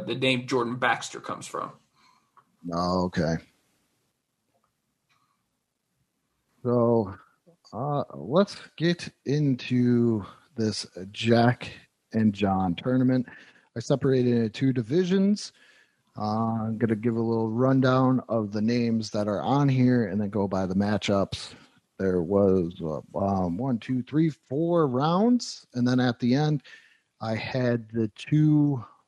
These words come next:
Speaker 2: the winner of the Jack division, the winner of the John division face off. So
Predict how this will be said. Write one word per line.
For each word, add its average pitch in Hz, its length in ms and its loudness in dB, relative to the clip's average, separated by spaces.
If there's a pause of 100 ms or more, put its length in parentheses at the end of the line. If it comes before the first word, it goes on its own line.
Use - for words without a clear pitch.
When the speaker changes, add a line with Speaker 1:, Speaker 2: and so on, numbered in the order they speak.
(380)
Speaker 2:
the 127 80 0
winner 151 300 4
of 139 80 0
the 127 100 0
Jack 139 260 2
division, 143 400 2
the 131 80 4
winner 120 220 4
of 107 100 -2
the 107 60 -6
John 117 320 2
division 113 420 -2
face 107 360 -2
off. 117 460 -4 (560)
So 139 460 0